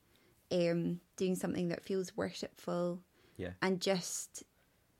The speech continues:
Speaker 1: you know, take some time to be honest as well
Speaker 2: Mm-hmm.
Speaker 1: and receive the rest. I think, like, like you said a minute ago, like, we can often be saying sorry, sorry for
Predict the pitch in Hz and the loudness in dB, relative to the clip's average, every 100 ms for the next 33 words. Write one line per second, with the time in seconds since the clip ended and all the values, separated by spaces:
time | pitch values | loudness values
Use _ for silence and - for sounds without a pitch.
0 | _ _ _ _ _ _ 196 208 190 185 | _ _ _ _ _ _ 0 2 2 -2
1 | - 208 - - 196 185 - 175 202 196 | 0 0 0 -2 0 0 0 0 0 0
2 | 202 - _ _ _ - 220 196 190 185 | -2 -6 _ _ _ -4 -2 -2 0 0
3 | 196 269 269 - 214 - 202 202 226 240 | 2 0 -2 -8 -8 -2 -2 0 -2 -4
4 | - 92 101 - - 196 190 202 - 185 | -6 -4 -6 -2 0 2 2 -2 -4 -4
5 | 185 180 - 196 175 175 180 - - - | -2 -4 -2 0 4 4 2 -6 -16 -16
6 | - _ - - - 190 196 190 185 - | -20 _ -20 -10 -2 -2 2 2 2 -2
7 | - 196 175 - - - _ _ _ _ | -4 0 0 0 -8 -20 _ _ _ _
8 | _ _ - 190 175 202 190 - 185 180 | _ _ -2 -2 0 -2 -2 2 4 4
9 | 180 175 - 175 175 165 165 - - - | 4 4 2 -2 -2 0 0 -2 -6 -20
10 | _ - - - 185 202 - 175 180 - | _ -20 -12 -2 0 2 4 4 4 2
11 | 196 180 175 - 175 175 - 180 175 175 | 0 0 -2 0 2 2 2 2 2 0
12 | - 180 170 170 175 - 160 175 | 0 2 2 0 -2 0 0 0